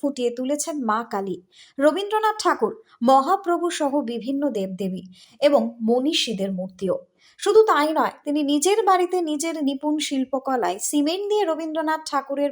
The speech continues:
পূর্ণ অবয়ব মূর্তি থেকে শুরু করে বিভিন্ন মনীষীদের মূর্তি দিয়ে সাজিয়ে তুলেছেন, যা ছোটখাটো একটা খোলা মিউজিয়ামও বলা চলে। শিল্পী গৌতম বাবু জানান, এবার দেবী সরস্বতীর প্রতি তার শ্রদ্ধার্ঘ্য নিবেদনের জন্য গত পনেরো দিন ধরে রাত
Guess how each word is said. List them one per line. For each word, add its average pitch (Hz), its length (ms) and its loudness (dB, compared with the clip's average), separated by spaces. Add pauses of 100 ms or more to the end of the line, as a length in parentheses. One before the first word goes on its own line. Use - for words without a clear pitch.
পূর্ণ 262 320 -2 (100)
অবয়ব 226 420 0 (140)
মূর্তি 262 320 -6
থেকে 285 260 -4
শুরু 247 260 -8
করে 240 280 -2 (320)
বিভিন্ন 359 440 0
মনীষীদের 302 580 -2
মূর্তি 254 360 -4
দিয়ে 262 160 -6
সাজিয়ে 226 440 -2
তুলেছেন, 196 480 -8 (380)
যা 302 100 4
ছোটখাটো 370 580 0
একটা 370 260 0
খোলা 311 320 -4
মিউজিয়ামও 269 640 -2
বলা 180 240 -2
চলে। 180 300 -6 (460)
শিল্পী 320 400 -2
গৌতম 269 420 0
বাবু 269 260 -2
জানান, 233 400 -4 (480)
এবার 392 320 2
দেবী 381 220 2
সরস্বতীর 330 640 -2
প্রতি 294 260 -2
তার 294 160 2
শ্রদ্ধার্ঘ্য 262 600 0
নিবেদনের 233 600 0
জন্য 254 400 -4
গত 233 380 0
পনেরো 330 320 0
দিন 320 240 -4
ধরে 294 300 0
রাত 240 260 0